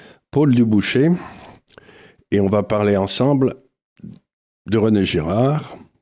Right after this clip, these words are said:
Vous avez écrit plusieurs livres sur lui. Et, et en particulier, celui dont je voudrais vous, avec lequel je voudrais vous parler, c'est à la dé-, à la redécouverte de la pensée chrétienne de, avec René Girard. Bon, voici ce livre.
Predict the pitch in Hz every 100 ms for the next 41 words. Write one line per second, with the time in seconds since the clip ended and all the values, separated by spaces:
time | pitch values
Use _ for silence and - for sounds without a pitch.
0 | _ _ - - 87 92 87 87 78 -
1 | 78 - 82 85 82 85 82 80 76 -
2 | - 87 104 131 143 143 - 82 78 -
3 | _ - - - - - - - _ 101
4 | 104 101 113 - 110 110 110 123 151 147
5 | - 101 98 98 87 95 98 92 87 90
6 | 87 92 98 90 90 90 87 - 98 131
7 | - 90 92 90 90 - 92 92 85 101
8 | 95 98 104 101 123 120 87 87 98 -
9 | 87 - 90 113 98 87 - - 90 90
10 | 98 90 82 78 60 57 - - - -
11 | - - - - _ _ - - - -
12 | 95 107 139 139 127